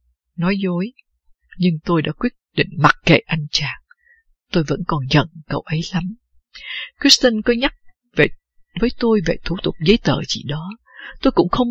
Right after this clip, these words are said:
biết anh đùa hay thực tình. Tôi phải ký vào tờ giấy nào đó. Cảm giác tò mò về những gì sắp diễn ra làm cho tôi muốn nổ tung. Trên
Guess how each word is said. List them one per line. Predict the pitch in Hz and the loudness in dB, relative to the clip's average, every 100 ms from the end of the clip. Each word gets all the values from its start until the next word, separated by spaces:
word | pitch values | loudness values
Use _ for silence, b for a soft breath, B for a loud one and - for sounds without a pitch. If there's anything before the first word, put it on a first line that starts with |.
| 220 | 2
biết | 254 302 _ - | 2 2 _ 0
anh | 220 202 | 2 2
đùa | 170 139 | 0 0
hay | 131 190 | -2 0
thực | - - - | 0 0 0
tình. | 143 - _ B B | -2 -4 _ B B
Tôi | - | 2
phải | - - | 4 4
ký | - 277 | 4 4
vào | 294 196 | 4 0
tờ | 170 | 2
giấy | 151 175 254 | 4 4 2
nào | 240 139 | 0 0
đó. | 165 202 277 B B B - | -2 -4 -6 B B B 4
Cảm | - - | 4 6
giác | 285 - | 4 4
tò | - | -2
mò | 143 147 135 - 190 - _ _ | 0 0 0 -2 -10 -20 _ _
về | 160 139 | 6 8
những | 131 196 | 4 0
gì | 196 143 | 0 2
sắp | - - | 0 -2
diễn | - - | -2 -2
ra | 208 - 214 208 B B B - | 4 4 2 -4 B B B 2
làm | 202 170 156 | 4 6 4
cho | 233 | 0
tôi | - 240 | 2 0
muốn | 240 269 | 0 0
nổ | - - - | 0 0 -2
tung. | 247 247 226 _ - - _ - | 0 0 -8 _ -16 -16 _ 0
Trên | - 190 | 4 4